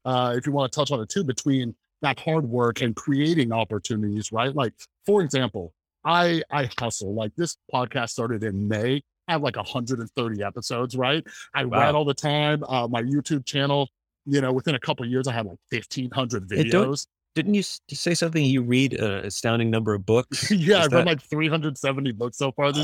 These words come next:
Speaker 1: year.
Speaker 2: Holy hell. Wait, are
Speaker 1: So
Speaker 2: you like Data from Star Trek? You, like, speed read through them?
Speaker 1: I wish. My trick is audiobooks at two X speed, and I'm just listening
Speaker 2: Oh, okay.
Speaker 1: everywhere. So, like, my morning walks, when I'm driving, grocery store, I got my earphones in, you know, so I'm constantly just,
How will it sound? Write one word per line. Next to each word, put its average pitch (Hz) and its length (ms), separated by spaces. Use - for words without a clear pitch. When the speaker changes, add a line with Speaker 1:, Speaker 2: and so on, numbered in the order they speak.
Speaker 1:
year. 170 140
Speaker 2:
Holy 78 160
hell. 120 340
Wait, 120 200
are - 100
Speaker 1:
So 220 300
Speaker 2:
you 135 120
like 147 300
Data 160 320
from 143 200
Star 127 240
Trek? 160 360
You, 123 80
like, 104 160
speed 123 380
read 143 340
through 156 180
them? 175 260
Speaker 1:
I 190 200
wish. 143 340
My 135 140
trick 220 420
is 135 200
audiobooks 180 840
at 110 180
two 143 240
X 123 200
speed, 98 500
and 131 120
I'm 123 140
just 120 180
listening 120 360
Speaker 2:
Oh, 135 300
okay. - 20
Speaker 1:
everywhere. 113 320
So, 185 80
like, 135 180
my 131 120
morning 139 280
walks, 127 400
when 123 100
I'm 110 120
driving, 123 540
grocery 123 340
store, 120 240
I 117 40
got 110 140
my 110 120
earphones 120 460
in, 120 280
you 127 80
know, 120 160
so 135 100
I'm 113 80
constantly 117 440
just, 107 300